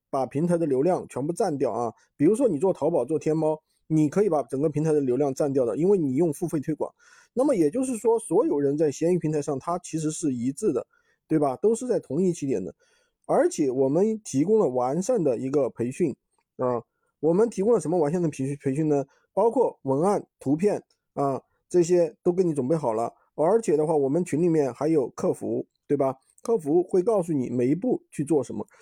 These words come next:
首先我们有课程，对吧？整体你应该怎么去做，整体一个流程告诉你，对吧？第二个，我们有陪跑训练营，陪跑训练营就是解决啊，带着你去实操，带着你去干。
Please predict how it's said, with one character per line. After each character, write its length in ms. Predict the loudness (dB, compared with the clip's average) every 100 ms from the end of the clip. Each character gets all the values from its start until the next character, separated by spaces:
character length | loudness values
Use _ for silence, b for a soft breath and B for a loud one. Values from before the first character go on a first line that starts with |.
| B
首 180 | 2 2
先 180 | 4 4
我 80 | 2
们 120 | 2
有 80 | 0
课 180 | -2 -2
程， 180 | -2 -6 -4
对 100 | -2
吧？ 140 | -2 -6 b b
整 180 | 0 0
体 240 | 0 -4 -2
你 100 | 0
应 80 | 2
该 100 | 2
怎 140 | 0
么 80 | -4
去 140 | -6
做， 280 | -2 0 0 -4 _
整 160 | -2 0
体 80 | 0
一 100 | 0
个 80 |
流 180 | 2 2
程 240 | 2 -2 -4 _
告 140 | -2 0
诉 120 | 0
你， 180 | -6 -8 -4
对 100 | -2
吧？ 160 | -2 -4 b b
第 100 | 2
二 140 | 4
个， 160 | 4 2
我 80 |
们 120 | 2 0
有 40 |
陪 120 | 0
跑 140 | 0 -2
训 160 | -2
练 120 | -2 0
营， 200 | -2 -6 b b -2
陪 80 | 0
跑 160 | 2
训 180 | 0 0
练 140 | 2
营 40 | 2
就 120 | 0
是 100 | 0
解 180 | 0 0
决 300 | 2 0 -2 _ _ _
啊， 260 | -4 -4 -6 b _
带 160 | 0 0
着 120 | 0
你 120 | 0
去 120 | -2
实 200 | -4 -4
操， 300 | -4 -4 -4 _ _
带 120 | -2 0
着 120 | 0
你 100 | -2
去 140 | -2
干。 260 | -2 -2